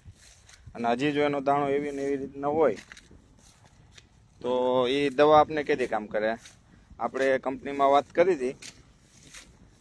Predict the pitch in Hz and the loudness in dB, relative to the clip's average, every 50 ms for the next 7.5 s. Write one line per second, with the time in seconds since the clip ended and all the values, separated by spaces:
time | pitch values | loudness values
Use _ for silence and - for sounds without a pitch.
0 | _ - - - - - - - - - - _ _ _ - - - - - - | _ -20 -20 -20 -20 -18 -18 -18 -18 -20 -20 _ _ _ -20 -20 -20 -18 -10 -6
1 | 113 117 120 117 117 117 110 113 113 110 110 113 110 - - - - - - - | -2 -2 -2 -2 -2 -4 -4 -6 -6 -8 -10 -12 -14 -20 -20 -20 -20 -20 -20 -20
2 | - - - - 117 120 120 113 110 117 120 117 117 117 110 - - - - - | -20 -20 -20 -16 -10 -6 -6 -4 -2 0 0 0 0 0 -2 -4 -8 -14 -20 -20
3 | - - - - - - - - - - - - - - - - - - - 123 | -20 -20 -20 -20 -20 -20 -20 -20 -20 -20 -20 -20 -20 -20 -20 -20 -10 -2 -2 0
4 | 123 135 127 - 123 110 117 117 120 120 143 156 160 160 160 156 151 - - 165 | 4 4 4 4 6 6 6 6 6 6 4 4 4 4 2 2 0 2 2 2
5 | 156 160 143 143 131 123 131 131 127 123 135 135 127 - 143 139 143 139 131 143 | 2 2 2 2 2 4 6 6 6 8 6 6 6 8 6 6 6 6 6 4
6 | 131 - - 139 139 147 151 139 123 127 120 - 131 131 - 139 127 - - - | 2 2 2 4 6 6 8 8 6 4 4 4 2 2 2 0 -4 -4 -4 -4
7 | 120 117 131 147 143 123 117 110 110 117 | -4 0 2 2 2 2 0 0 2 0